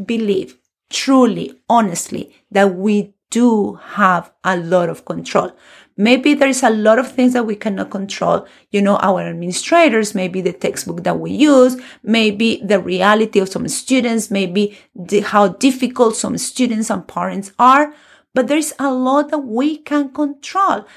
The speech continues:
So, you know, I choose to focus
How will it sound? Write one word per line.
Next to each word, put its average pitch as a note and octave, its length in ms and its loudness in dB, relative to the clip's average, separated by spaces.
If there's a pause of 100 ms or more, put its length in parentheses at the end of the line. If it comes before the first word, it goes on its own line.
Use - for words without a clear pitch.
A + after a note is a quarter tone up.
(160)
So, C#4+ 440 2 (300)
you D#4+ 140 0
know, D4+ 400 2 (180)
I D4+ 340 2
choose B3+ 400 -4
to B3+ 120 -4
focus A3 580 -4